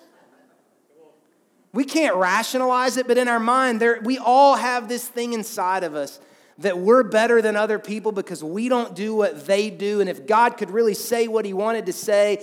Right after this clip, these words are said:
it would sound something like dropping the hammer, and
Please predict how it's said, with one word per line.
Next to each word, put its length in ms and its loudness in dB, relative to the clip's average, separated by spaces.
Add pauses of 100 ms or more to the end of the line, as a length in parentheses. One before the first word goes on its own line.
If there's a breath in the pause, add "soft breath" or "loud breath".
(200 loud breath)
it 80 2
would 140 -6
sound 400 -2
something 420 -4
like 500 -2
dropping 500 -4
the 80 -4
hammer, 440 -6
and 300 -6